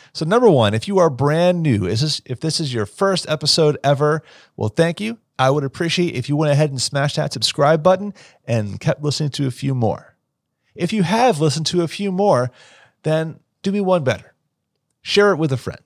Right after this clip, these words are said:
Let somebody else know you found my podcast, you found the website, and share it. I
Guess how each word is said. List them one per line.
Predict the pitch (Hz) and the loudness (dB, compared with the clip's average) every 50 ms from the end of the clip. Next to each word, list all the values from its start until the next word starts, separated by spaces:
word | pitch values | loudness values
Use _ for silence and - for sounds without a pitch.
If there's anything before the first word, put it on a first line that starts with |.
| - - _ _ _ _ _ _ _ _ _ _ _ _ _ _ _ _ _ - | -20 -20 _ _ _ _ _ _ _ _ _ _ _ _ _ _ _ _ _ 0
Let | 180 170 - | 0 2 2
somebody | - 190 170 170 156 160 | 0 0 2 0 0 0
else | 160 151 131 - | 0 0 -2 -2
know | 147 143 143 147 151 160 160 151 | 0 2 2 2 2 2 0 -2
you | 120 131 123 117 | -4 -4 -6 -4
found | - - 120 123 131 131 | -2 -2 0 0 0 0
my | 127 123 120 | -2 -4 -4
podcast, | 117 - 120 104 107 113 - 131 117 120 120 - - | -2 -2 0 0 0 -2 -2 -2 -2 -2 -2 -4 -6
you | 110 95 | -8 -10
found | - - - - 113 117 127 131 135 127 120 | -10 -8 -4 -2 0 2 2 0 0 -2 -2
the | 117 | -2
website, | 110 117 117 117 117 - 151 139 143 147 - - _ _ _ _ _ _ _ - | 0 0 0 0 0 0 0 0 0 0 -4 -8 _ _ _ _ _ _ _ -8
and | 147 143 | -4 -2
share | - - - 107 90 85 | -2 0 0 -2 -2 -4
it. | 80 - - - | -10 -14 -12 -6
I | 107 113 113 113 110 110 120 117 110 | -4 -2 -2 0 0 0 -2 -2 -6